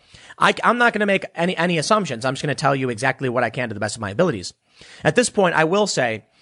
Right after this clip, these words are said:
if Donald Trump is able to flip the current media narrative, I think it would be terrifying. But I'll, I'll tell you this right now. Trump made a legal play.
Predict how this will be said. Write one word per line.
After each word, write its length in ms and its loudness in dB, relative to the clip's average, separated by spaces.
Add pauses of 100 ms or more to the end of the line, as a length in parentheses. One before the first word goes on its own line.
(140)
if 260 2
Donald 380 4
Trump 340 -2
is 140 -6
able 300 0
to 240 -4
flip 640 -4 (480)
the 160 0
current 580 0
media 400 0
narrative, 600 0 (360)
I 140 2
think 260 2
it 60 4
would 220 0
be 340 -6 (1040)
terrifying. 640 -2 (720)
But 140 6
I'll, 180 4
I'll 140 4
tell 160 4
you 80 4
this 180 2
right 160 2
now. 220 -2
Trump 280 0
made 200 4
a 60 0
legal 360 0
play. 360 -2